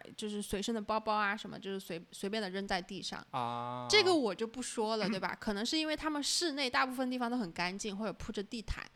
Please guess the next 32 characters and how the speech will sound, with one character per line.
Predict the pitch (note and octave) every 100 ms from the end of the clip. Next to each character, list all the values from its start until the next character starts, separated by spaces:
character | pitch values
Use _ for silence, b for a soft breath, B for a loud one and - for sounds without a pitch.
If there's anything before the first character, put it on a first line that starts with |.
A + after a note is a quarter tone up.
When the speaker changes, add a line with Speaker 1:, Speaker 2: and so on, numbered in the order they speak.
| B B B -
Speaker 1:
嗯， | G3 F#3+ F3+ F3+ F#3
但 | C#4
是 | D4
我 | C4 F#3
在 | A3
中 | C4 C4+
国， | G#3
我 | F#3
肯 | G3+ F#3
定 | E3+
不 | F3+
会 | F#3+
这 | F#3+
样 | G#3 F#3+
做 | - G#3 A#2+
的， | - - _ -
呃， | - F3 E3
就 | -
没 | A3+ G#3
有 | G#3
这 | A3+
样 |
的 | F#3+
习 | G3 - - -
惯。 | - - - B B B _
但 | E4+ F4+ D#4 A3
是 | - - F4+ A#3+ - - _
我 | - F#3+
后 | B3 B3
来 | G#3+
发 | B3 C#4
现， | B3+ B3+ F#3+